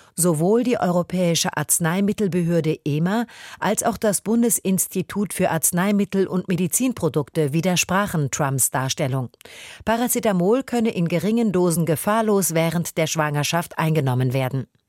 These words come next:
Die Zahl der Autismusfälle hat in den vergangenen Jahren weltweit zugenommen. Forscher führen das vor allem auf ein verändertes Diagnoseverfahren zurück.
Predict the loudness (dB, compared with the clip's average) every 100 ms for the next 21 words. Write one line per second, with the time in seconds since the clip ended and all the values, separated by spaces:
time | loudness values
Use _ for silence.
0 | -20 -20 -20 -20 _ _ _ -2 0 2
1 | 2 2 0 0 -2 -2 0 0 -2 -2
2 | -2 0 -2 -2 -4 -2 0 0 -2 -2
3 | -2 0 2 2 2 0 0 0 0 0
4 | 0 -2 -2 -2 -2 0 0 0 -2 -6
5 | -14 -20 -20 _ -6 0 0 0 -4 -2
6 | 0 0 0 -2 -2 -2 0 -2 0 -2
7 | -2 -4 -2 -4 -4 -2 -2 0 0 0
8 | 0 0 -2 0 0 0 2 2 2 0
9 | 0 -2 -2 -4 -4 -4 -4 -4 -8 -12